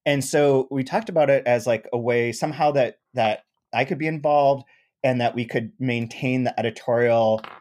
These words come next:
nature of, of Dalkey. So as it worked out, um, there's going to be a transfer of the assets from Dalkey to Deep Vellum so that the, so that Deep Vellum could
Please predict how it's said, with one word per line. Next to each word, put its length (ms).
nature 420
of, 240
of 300
Dalkey. 400
So 400
as 180
it 80
worked 220
out, 280
um, 420
there's 300
going 200
to 60
be 600
a 260
transfer 840
of 160
the 140
assets 420
from 540
Dalkey 400
to 120
Deep 360
Vellum 440
so 160
that 120
the, 280
so 140
that 160
Deep 180
Vellum 200
could 200